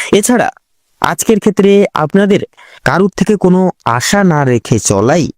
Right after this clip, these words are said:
শ্রেয় হবে। পাশাপাশি কোনো ব্যবসাপাতির বলুন কিংবা কার্যকর্মের কোনো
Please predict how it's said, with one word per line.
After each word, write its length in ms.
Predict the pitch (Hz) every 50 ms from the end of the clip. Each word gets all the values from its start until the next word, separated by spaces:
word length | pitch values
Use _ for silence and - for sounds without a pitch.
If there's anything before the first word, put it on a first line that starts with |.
| _ _ _ _ _ _
শ্রেয় 400 | - - - 120 113 110 104 101 92
হবে। 280 | 90 104 101 98 104 - - _ _ _ _ _ _ _ _ _ _ _ _ _ _ - 147 -
পাশাপাশি 480 | 160 175 185 214 202 226 220 - 165 117 - - - - - - - - _
কোনো 180 | - 190 208 214 175 156
ব্যবসাপাতির 680 | 165 165 165 - - - 214 202 208 202 - 202 196 196 180 190
বলুন 220 | 196 196 196 196 196
কিংবা 320 | 185 202 190 180 175 185 175
কার্যকর্মের 760 | - 170 156 147 147 147 165 175 - 185 185 175 180 185 185 170
কোনো 180 | 180 175 175